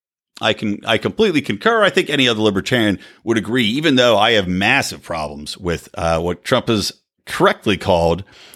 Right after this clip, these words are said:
ideological poison, uh, which is critical race theory. And I love that Donald Trump has told everyone, "Get critical race theory the fuck out of every federal training program."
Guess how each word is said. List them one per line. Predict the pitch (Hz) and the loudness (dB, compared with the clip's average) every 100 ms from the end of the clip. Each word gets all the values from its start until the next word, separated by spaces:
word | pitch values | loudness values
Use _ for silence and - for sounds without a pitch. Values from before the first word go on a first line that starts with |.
| - | -2
ideological | 117 107 92 95 90 - - | 0 2 2 2 0 -2 -10
poison, | - - 120 127 143 160 180 _ - - - - - | -6 0 2 4 2 0 -4 _ -20 -20 -20 -20 -4
uh, | 95 87 | 0 2
which | 82 87 | 0 -2
is | 92 - | -2 -4
critical | - 131 - 113 101 - | -2 -2 0 0 0 0
race | 90 90 85 - | 2 2 0 -6
theory. | - 98 82 76 80 | 0 2 2 -4 -2
And | 92 | 2
I | 92 | 2
love | 90 90 131 107 87 | 2 2 4 2 0
that | 85 85 | -4 0
Donald | 95 90 82 | 0 2 0
Trump | 101 90 | 0 0
has | 95 90 82 - - 87 - | 0 0 0 -4 -10 -16 -6
told | 123 120 107 | 0 2 2
everyone, | 98 90 92 90 | 0 0 0 0
"Get | 78 107 - | -2 -4 -4
critical | - 110 95 98 | -2 -2 0 -2
race | 87 90 85 | 0 0 -2
theory | - 90 87 85 | -4 -2 0 -2
the | 90 92 | -2 -4
fuck | - - 98 - | -2 -4 -4 -4
out | 101 92 | -2 0
of | 87 80 - | -2 -4 -6
every | 113 110 95 95 | 0 0 2 0
federal | - - 92 90 90 | -2 -2 0 0 0
training | 85 - 85 80 | -2 -6 -6 -8
program." | - 104 90 82 76 | -2 0 0 -2 -14